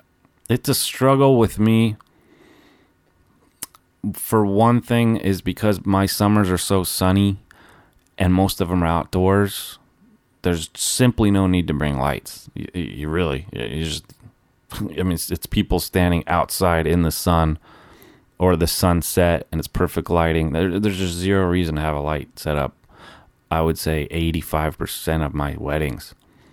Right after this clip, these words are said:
It's more when it starts to turn into, like, late September, October, when it starts to get dark early. You can, I can bring lights. Um, but this advice people give, it,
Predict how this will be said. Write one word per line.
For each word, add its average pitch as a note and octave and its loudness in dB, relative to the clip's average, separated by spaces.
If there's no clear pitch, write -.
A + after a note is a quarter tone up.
It's - -6
more G2 4
when F2 2
it D#2+ 0
starts F2 0
to - -8
turn F2 0
into, D#2+ 0
like, D2+ 0
late D#2 0
September, E2 0
October, E2+ 0
when D#2+ -2
it D2+ -4
starts - -4
to - -6
get D#2+ -2
dark E2 -2
early. F2 0
You - -10
can, E2 -6
I E2 -6
can - -12
bring E2 -2
lights. E2+ -4
Um, E2 -2
but D3+ -4
this G3+ -4
advice G2 2
people A2 -2
give, F2 0
it, D2+ -6